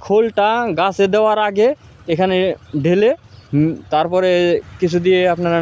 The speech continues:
নাড়া দিয়ে মিশিয়ে নেবেন। মিশানোর পরে আপনি তখন গাছে ব্যবহার করবেন।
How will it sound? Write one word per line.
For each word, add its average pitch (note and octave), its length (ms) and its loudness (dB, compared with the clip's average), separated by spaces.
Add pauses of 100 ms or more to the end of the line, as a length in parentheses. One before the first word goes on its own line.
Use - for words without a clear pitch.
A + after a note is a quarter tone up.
নাড়া F#3 260 0
দিয়ে F3 180 0
মিশিয়ে F#3 320 0
নেবেন। A3 220 2 (440)
মিশানোর A3 440 0 (180)
পরে B3 280 2
আপনি G3 220 -2
তখন E3+ 260 0
গাছে D#3 220 -2
ব্যবহার B2 300 0
করবেন। G#2+ 240 -4